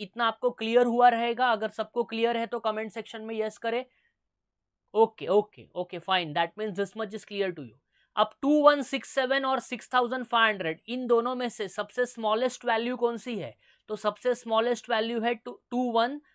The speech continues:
सिक्स सेवन। अब हम इसको बेस लेने वाले हैं, तो I will be writing over here, taking A's capital as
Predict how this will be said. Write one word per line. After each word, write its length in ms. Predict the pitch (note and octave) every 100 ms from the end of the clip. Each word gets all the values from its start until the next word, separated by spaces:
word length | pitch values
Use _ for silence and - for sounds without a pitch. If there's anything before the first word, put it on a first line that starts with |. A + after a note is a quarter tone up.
| _
सिक्स 300 | - B3+ -
सेवन। 340 | - C#3+ B2+ A#2
अब 160 | F#3+ F#3
हम 180 | A3 A3+
इसको 320 | G3 - A#3+
बेस 320 | F3+ A#3 A#3
लेने 220 | B3 A#3+
वाले 220 | A#3+ A#3+ A#3
हैं, 140 | C4+ - _ _ _ -
तो 40 |
I 80 | F#3+
will 180 | G#3+ G#3
be 80 | G#3+
writing 380 | G#3 G3+ A#3
over 180 | A#3 A#3+
here, 280 | A3+ A3+ A#3+ A3+ _ _ _
taking 720 | G3+ G3+ - - A#3 B3 C4 D4+ _ _ _ _ _ _ _ _ _ _ _ _ _ _ _ _ _ _ _ _ _ -
A's 420 | G3 A#3 B3+ - - A3
capital 1000 | F#3+ F#3 - A3+ A3+ F#3+ A#3 A#3+ B3+ C4 _ _ _ _ _ _ _ _ -
as 540 | F3 F#3 G#3 A#3 A3